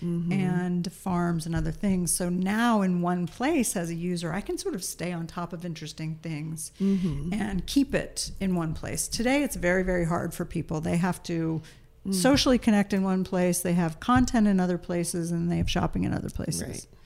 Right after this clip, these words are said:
Speaker 2: So this really keeps it organized for you around what you care about, and then notifies you when things are interesting that have just been added or changed.
Speaker 1: Yeah, that's
Speaker 2: And
Speaker 1: very
Speaker 2: it's
Speaker 1: cool.
Speaker 2: through the eyes of community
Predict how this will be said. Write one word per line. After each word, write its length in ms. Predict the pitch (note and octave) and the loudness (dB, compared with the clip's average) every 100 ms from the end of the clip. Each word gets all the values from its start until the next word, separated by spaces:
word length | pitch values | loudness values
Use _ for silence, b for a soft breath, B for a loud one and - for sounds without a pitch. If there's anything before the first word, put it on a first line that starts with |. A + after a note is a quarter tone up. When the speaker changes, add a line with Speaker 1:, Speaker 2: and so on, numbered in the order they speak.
| b b - | b b -10
Speaker 2:
So 180 | - | -4
this 240 | F#3+ B3 - | 0 2 2
really 220 | A3 F#3 | 2 0
keeps 320 | F3+ G3+ - | -2 -8 -6
it 80 | F3+ | -6
organized 480 | G3+ G#3 B3 B3+ B3+ | -4 -2 0 0 -2
for 80 | B3+ | -2
you 300 | B3+ C4 C4 | -2 -2 -2
around 440 | F3+ F3+ F#3 F#3 F3+ | -2 -2 -2 -4 -6
what 120 | - | -8
you 80 | E3+ | -10
care 260 | - F#3 F#3 | -6 -4 -2
about, 440 | F#3 F3+ F3+ B B B B B - | -2 -4 -4 B B B B B 0
and 160 | F#3+ | 2
then 300 | F#3+ F#3 F#3 | 2 2 0
notifies 540 | F#3 G#3+ D4 F3 D#3+ D#3+ | 0 0 -2 -4 -4 -4
you 80 | F3 | -4
when 120 | F3 | -6
things 280 | E3 F#3 F3 | -4 -4 -4
are 240 | E3 E3 - | -6 -6 -6
interesting 480 | G3 F#3+ - E3+ | -6 -6 -4 -2
that 120 | D#3+ D3+ | -2 -2
have 100 | D#3 | -6
just 240 | D3+ - | -10 -8
been 120 | D3 | -10
added 400 | - D3 D#3+ D#3 | -6 -6 -6 -8
or 100 | D#3 | -10
changed. 760 | D#3 - - - - - - - - | -10 -10 -8 -8 -10 -12 -16 -20 -14
Speaker 1:
Yeah, 220 | D#3+ C#3+ - | -10 -10 -10
that's 280 | F3+ F#3 - | -8 -8 -2
Speaker 2:
And 120 | G3+ | 2
Speaker 1:
very 80 | G#3 | 2
Speaker 2:
it's 100 | - | 2
Speaker 1:
cool. 120 | - - | -2 -2
Speaker 2:
through 160 | A#3 | 0
the 140 | A#3 G#3 | 2 0
eyes 260 | G#3 A3 | 0 0
of 160 | A3 - | -2 -4
community 640 | F#3+ F3 F3 F3+ F#3 F#3 | -2 0 0 0 -2 -4